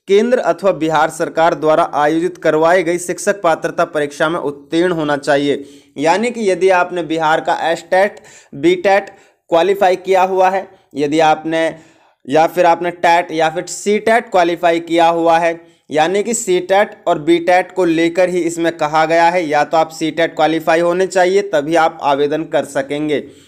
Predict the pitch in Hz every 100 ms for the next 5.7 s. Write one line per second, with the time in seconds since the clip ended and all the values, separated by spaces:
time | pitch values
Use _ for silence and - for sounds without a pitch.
0 | _ - 175 180 226 220 202 202 208 208
1 | 226 - - _ - 214 269 233 208 214
2 | 214 226 226 196 190 190 190 185 175 156
3 | 165 175 196 196 196 185 175 180 214 214
4 | 226 - 170 165 - 127 151 170 202 208
5 | 202 180 185 185 220 208 202